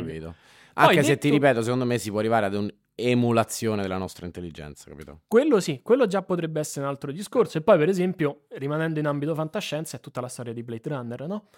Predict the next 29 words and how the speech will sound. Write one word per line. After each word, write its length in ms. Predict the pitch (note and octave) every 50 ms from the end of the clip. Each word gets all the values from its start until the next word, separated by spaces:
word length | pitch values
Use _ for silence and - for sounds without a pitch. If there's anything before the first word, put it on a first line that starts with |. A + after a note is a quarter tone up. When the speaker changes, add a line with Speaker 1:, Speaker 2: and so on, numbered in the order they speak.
| _ -
Speaker 1:
Esatto, 420 | - D3+ C3+ G2+ A2 G2+ F#2+ -
Speaker 2:
Cioè, 340 | E3 C3+ A#2 D3 D3 D3 D3
Speaker 1:
esattamente, 680 | C3+ A#2 C3+ C3+ C3+ C3 A#2+ A2 G#2 G2+ G#2 A2 - C#3+
Speaker 2:
eh, 20 | B2+
Speaker 1:
bravissimo. 300 | B2 A2+ G#2 F#2+ F#2 D#3+
Speaker 2:
per 80 | D#3+
dire, 360 | F3+ F3 D#3 C#3+ C#3 C#3+ - _
Dick 640 | - D3 D3+ E3+ E3+ E3 - - D3+ C3+ C3+ D#3 - _
c'aveva 320 | - D3 C#3+ C3+ B2+ C3
queste 320 | D3 D3 - - - C#3+
due 600 | D3 D#3 D#3 D3 C#3 C3+ C3+ C3 C3 C3 C3 C3 D3+
fisse, 560 | - - - D3+ C#3 - - - - C3+ B2
praticamente 400 | B2 - C3+ C#3 C#3+ D#3+ D#3 C#3+
in 80 | B2 A#2+
tutto 300 | - - F#3 F#3 F3 D3+
quello 200 | C#3+ D3 C3+ C3+
che 60 | C3
ha 60 | C3+
scritto. 480 | - - - D#3 D3+ C3 - _ B2+ A#2
Blade 340 | A#2+ A#2 A#2 B2 C#3 C#3 C3
Runner 280 | C3+ C3 B2+ A#2+ A#2
è 40 | A2+
stato 180 | - - A#2+ A2
scritto 280 | - - A#2+ - -
da 60 | A#2+ A2+
Philip 240 | B2 A#2+ A2+ -
Dick, 280 | B2+ A#2+ A2 - - -
o 500 | E3+ E3+ _ _ _ _ _ _ _ -
meglio, 260 | G#2+ G2+ G2+ G#2 A#2